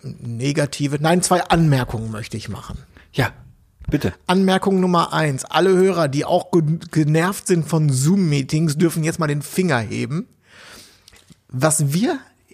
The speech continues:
Speaker 1: in den letzten Wochen hier weggezoomt haben, ne, das
Speaker 2: <laughs>
Speaker 1: geht auf keine Kuhhaut. Und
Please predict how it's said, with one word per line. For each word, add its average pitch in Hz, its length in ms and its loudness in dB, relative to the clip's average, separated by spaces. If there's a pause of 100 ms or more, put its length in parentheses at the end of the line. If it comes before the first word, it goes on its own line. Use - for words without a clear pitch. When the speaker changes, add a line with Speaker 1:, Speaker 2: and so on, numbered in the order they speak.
Speaker 1:
in 156 160 4
den 156 180 4
letzten 185 560 0
Wochen 180 220 2
hier 147 320 4
weggezoomt 139 800 2
haben, 110 320 -2
ne, 160 260 -2 (220)
das 139 180 0
Speaker 2:
<laughs> - 0 -
Speaker 1:
geht 185 240 0
auf - 220 0
keine 202 400 2
Kuhhaut. 151 580 -2 (500)
Und 170 300 2